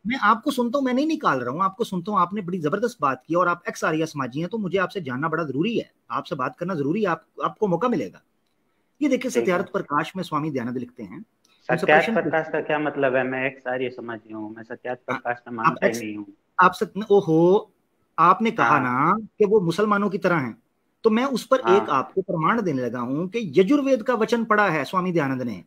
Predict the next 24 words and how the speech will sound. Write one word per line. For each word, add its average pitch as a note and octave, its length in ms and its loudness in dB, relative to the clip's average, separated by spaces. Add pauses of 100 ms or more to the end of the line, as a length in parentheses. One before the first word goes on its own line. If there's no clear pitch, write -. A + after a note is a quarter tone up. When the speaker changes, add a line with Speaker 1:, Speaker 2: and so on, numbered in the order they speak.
(120)
Speaker 1:
कुरान C#3 160 6
नहीं E3 180 8
Speaker 2:
अभी - 80 4
Speaker 1:
पढ़ा। E3 140 8
Speaker 2:
बात E3+ 180 6
Speaker 1:
ये G3 60 4
Speaker 2:
पूरी E3+ 180 0
कहाँ E3 280 4 (400)
की C#3+ 60 -6
है? C#3 380 2
मैंने, D#3 320 2
Speaker 1:
ओहो। - 140 -8
Speaker 2:
मैंने C#3 240 0
अभी C#3+ 180 2
बात C3 360 4
पूरी D3 180 -2
Speaker 1:
आप, G3+ 80 2
Speaker 2:
कहाँ C#3+ 200 -2
की E3+ 180 -2
Speaker 1:
यार, C#4 100 4
आप A#3+ 120 4
Speaker 2:
है? C#3 120 0
Speaker 1:
सुन-, A3 200 -4 (200)
आप A3+ 140 -6